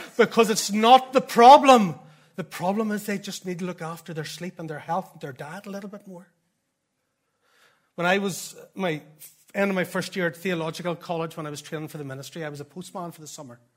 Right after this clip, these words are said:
in Belfast. There's nothing like delivering post to s-, five hundred and twenty-six houses in Togmona Estate to get your juices going in the morning. And, um, and, uh, and that's what I did. And, and, and, and,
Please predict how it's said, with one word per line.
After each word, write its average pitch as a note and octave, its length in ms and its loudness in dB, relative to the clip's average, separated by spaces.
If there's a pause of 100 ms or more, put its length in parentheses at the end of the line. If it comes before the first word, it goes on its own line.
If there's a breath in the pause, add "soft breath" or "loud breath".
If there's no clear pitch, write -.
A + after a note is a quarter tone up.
(400)
in D3 120 -14
Belfast. D3 640 -8 (640 soft breath)
There's C#3 160 -18
nothing F3 300 -4
like D#3+ 160 -4
delivering D#3 460 -8
post D#3 240 -14
to E3 80 -16
s-, - 180 -16 (280 loud breath)
five E3 240 -6
hundred D#3+ 200 -8
and E3 100 -8
twenty-six E3 600 -12
houses D#3+ 360 -10
in D3+ 120 -10
Togmona D3 480 -12
Estate D3 360 -12 (360 loud breath)
to C#3+ 160 -4 (280 loud breath)
get F3 160 -4
your E3+ 100 -4
juices E3+ 340 -6
going F3 240 -2
in F3 100 -2
the E3+ 60 -2
morning. E3+ 380 0
And, D#3+ 160 -2 (360 loud breath)
um, G3 460 6 (600 loud breath)
and, F#3+ 300 4
uh, G3 280 4
and A3+ 120 2
that's C#4+ 200 6
what D#4 80 2
I A3 80 6
did. G3 240 4
And, F#3+ 240 -2
and, G3 220 0 (420 loud breath)
and, A#3 260 0 (100)
and, B3+ 240 -6